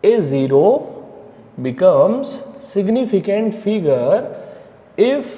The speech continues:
it appears between two non-zero digit। मैंने आपको बताया था कि जितनी भी zeros होती हैं, अगर वो दो नॉन ज़ीरो के बीच में आ जाती हैं।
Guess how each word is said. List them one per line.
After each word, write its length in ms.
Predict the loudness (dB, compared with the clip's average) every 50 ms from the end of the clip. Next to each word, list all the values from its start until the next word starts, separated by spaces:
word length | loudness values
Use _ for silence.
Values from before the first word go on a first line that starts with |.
| -14 -8 -6
it 240 | -6 -6 -4 -4 -2 -2
appears 680 | -2 0 0 0 2 2 2 4 4 2 2 0 -2 -6
between 440 | -6 -4 -4 -4 -4 -2 -2 -2 -2
two 240 | -2 -4 -4 -2 0
non-zero 540 | 2 2 2 2 2 0 -4 -6 -6 -4 -4 -4
digit। 460 | -4 -6 -6 -8 -12 -16 -18 -20 -20 -20 -20 -20 _ _ _ _ _ _ _ -14
मैंने 320 | -10 -6 -6 -4 -2 0 0
आपको 340 | 0 0 -2 -4 -6 -6 -6
बताया 380 | -6 -6 -6 -6 -6 -6 -6 -8
था 320 | -8 -6 -4 -4 -2 -2
कि 160 | -4 -4 -6 -6
जितनी 340 | -6 -8 -8 -8 -8 -6
भी 160 | -4 -4 -6 -4
zeros 560 | -4 -4 -4 -2 -2 0 0 0 0 -2 -4
होती 340 | -8 -8 -8 -8 -8 -8 -6
हैं, 320 | -6 -6 -4 -4 -4 -4
अगर 380 | -6 -6 -8 -6 -4 -4 -2 -2
वो 200 | -2 -2 -2 -4
दो 340 | -4 -4 -4 -2 0 0 0
नॉन 340 | 0 -2 -4 -4 -4 -6 -6
ज़ीरो 280 | -6 -6 -4 -4 -6 -6
के 160 | -4 -6 -6
बीच 300 | -4 -4 -6 -6 -6 -6
में 100 | -6 -6
आ 100 | -6 -6 -8
जाती 280 | -10 -12 -14 -14 -16
हैं। 180 | -16 -16 -18